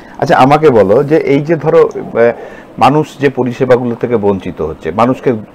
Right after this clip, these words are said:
এই, এই, এই ধরো যদি কোনো কাজ করাতে হয়, এখন নয় নির্বাচনের code of conduct চলছে, অনেক কিছু কাজ হচ্ছে না, কিন্তু তার মধ্যে থেকেও বেশ যে পরিষেবাগুলো জরুরি পরিষেবা, সেগুলো তো দিতে হবে। যেমন জলের ক্ষেত্রে বিভিন্ন জায়গায় দেখা যাচ্ছে, ওয়ারিয়া থেকে আরম্ভ করে মানার ওইদিকে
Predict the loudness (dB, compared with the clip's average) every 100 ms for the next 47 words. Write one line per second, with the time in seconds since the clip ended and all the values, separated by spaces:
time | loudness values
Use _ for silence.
0 | -8 -2 -2 -2 -4 -2 -2 0 0 2
1 | 2 0 -2 0 0 0 0 0 2 0
2 | 2 2 2 0 -2 0 0 0 0 2
3 | -2 -2 0 0 0 -2 0 -2 -4 -2
4 | 0 0 -6 -8 -8 -8 -14 -2 -2 -2
5 | -8 -10 -10 -10 -16 -20 -20 -20 -20 -8
6 | -4 -2 2 2 4 2 2 2 2 2
7 | 0 -4 -14 0 0 2 0 2 0 0
8 | 2 2 2 0 2 4 4 2 2 0
9 | -2 -4 -4 -6 -12 -2 0 2 0 0
10 | 0 0 0 0 -4 -8 -20 -20 -12 -2
11 | 0 2 4 6 6 4 0 0 0 0
12 | 0 2 4 4 4 4 4 4 4 4
13 | 4 4 2 2 2 2 0 -2 0 0
14 | -2 -2 0 0 -2 -4 -6